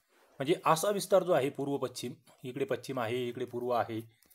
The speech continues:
हा आडवा विस-, विस्तार उभ्यापेक्षा मोठा आहे की लहान आहे? तुम्हाला ती उभी आणि आडवी लांबी माहीत असली पाहिजे. बघूया बरोबर आहे का विधान, विचार करा. पुढे राज्याचे एकूण क्षेत्रफळ तीन लाख सात हजार सातशे तेरा चौरस किमी. क्षेत्रफळाबाबत देशात राजस्थाननंतर दुसरा क्रमांक.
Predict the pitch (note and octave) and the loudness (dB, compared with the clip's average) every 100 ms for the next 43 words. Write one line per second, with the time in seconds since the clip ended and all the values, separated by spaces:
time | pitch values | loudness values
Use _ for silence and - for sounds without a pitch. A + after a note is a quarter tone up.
0 | _ _ _ A#2 B2+ C#3+ D3+ D3 - C3 | _ _ _ 8 10 10 8 6 -4 -6
1 | C3+ D#3+ C#3+ C#3+ E3 D#3+ D#3+ D#3+ D#3+ D#3 | 0 0 2 6 6 4 2 6 6 6
2 | E3 C#3+ C#3 C3 C3 _ C#3 C#3+ C#3+ C#3+ | 4 2 0 -4 -8 _ -8 -2 -2 -2
3 | B2+ C3 D#3 D3 C#3 C#3+ E3 - _ _ | -4 0 2 2 2 2 -2 -8 _ _
4 | - B2+ D3 D3 C#3+ D3 - B2+ A2 - | 0 2 4 4 2 0 -6 -10 -10 -14
5 | _ _ _ _ _ _ _ A#2+ D3+ G3+ | _ _ _ _ _ _ _ 4 6 6
6 | F3+ - _ A#2+ C3 C#3+ B2+ C3+ C#3 - | 4 -4 _ -4 2 4 4 2 -2 -4
7 | A#2+ A2 C3 - A2+ A2 B2 B2 C3 B2+ | -2 0 0 -4 -10 0 0 0 -2 -6
8 | _ _ _ _ _ _ - C#3 E3 D3+ | _ _ _ _ _ _ -4 0 2 4
9 | B2+ C#3 F3+ F#3 F3+ G3+ - F#3 F#3+ F#3 | 4 4 2 2 2 -2 0 0 2 2
10 | F3+ F3+ F3+ F3+ E3 E3 E3 D#3+ - D#3+ | 2 4 4 4 0 0 0 -2 -2 -2
11 | D3+ D3+ D3 D3+ D#3 E3 - - C3+ D#3 | -2 0 -2 -4 -6 -10 -8 -6 -2 2
12 | D3 D3 D#3 C#3 C#3+ D#3 E3+ E3 - _ | 4 4 2 0 -2 0 -2 -6 -14 _
13 | - B2 D#3 F#3+ G3+ G3+ G3+ G3 F#3 G3+ | 0 2 2 4 4 4 0 -2 -2 0
14 | F#3+ F#3+ F#3 F3+ | 0 0 -2 -6